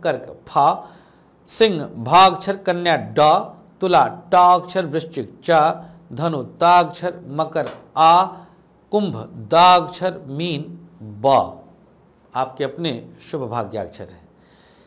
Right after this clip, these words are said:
सादे चौकोर कागज पर लिखना है और चौबीस घंटे के लिए अपने पास रखना है। बम बम है स्थिति। चलते चलते जान लेते हैं आज के दिन को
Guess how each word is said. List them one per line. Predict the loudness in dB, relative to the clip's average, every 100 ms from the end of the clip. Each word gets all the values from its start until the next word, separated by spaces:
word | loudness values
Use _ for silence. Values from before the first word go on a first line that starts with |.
| _
सादे | -4 0 2 2
चौकोर | -2 -4 -4 -4
कागज | -2 0 -2 -4
पर | -6
लिखना | -4 -6 -4 -4
है | -4 -10
और | -10 -10
चौबीस | -8 -6 -4 -2 -6
घंटे | -8 -8 -10
के | -10 -8
लिए | -8
अपने | -8 -12 -10
पास | -8 -8 -10
रखना | -20 -20
है। | -20 -20 _ _ _ _ _ _ _ _ _ _ _ _ -16
बम | -14 -8
बम | -8 -8
है | -14
स्थिति। | -16 -20 -20 -20 _ _ _ _ _ _ 2
चलते | 2 4 2
चलते | 4 2 0
जान | 4 4 6
लेते | 4 2 0
हैं | 0 0 2 0 -2
आज | 2 2 2 -2
के | -2 -2 -2 -10 -20 _ _ _ _ -14 -4
दिन | -2 -2
को | -6 -6